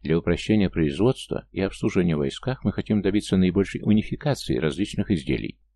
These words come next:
Поэтому, оставляя ходовую часть у отделения механика-водителя неизменной, мы меняли только конфигурацию башни и боевого отделения. "Это вам даже очень хорошо хочется", — потёр руки Берия, — "даже очень хорошо.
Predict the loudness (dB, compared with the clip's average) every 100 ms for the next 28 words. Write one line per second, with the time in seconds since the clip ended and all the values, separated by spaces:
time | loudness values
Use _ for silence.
0 | _ _ _ _ _ _ -2 2 2 0
1 | -2 -4 -6 -4 -2 -2 -2 -2 0 0
2 | 0 0 -2 -2 -2 0 0 4 6 6
3 | 4 0 0 0 0 -2 2 0 0 -2
4 | 2 0 2 2 2 0 -10 _ _ 4
5 | 6 6 4 2 0 0 -6 -4 -2 -2
6 | -2 -2 -2 0 0 0 -2 -4 -2 0
7 | 2 2 0 0 -4 -4 -4 -2 -4 -8
8 | _ _ _ _ _ _ _ _ _ -4
9 | -2 0 2 4 2 4 2 2 0 0
10 | 0 0 -2 4 2 2 -2 -2 -2 -2
11 | 0 -2 -2 -2 -2 -4 0 0 0 0
12 | 0 0 0 0 0 0 -2 -2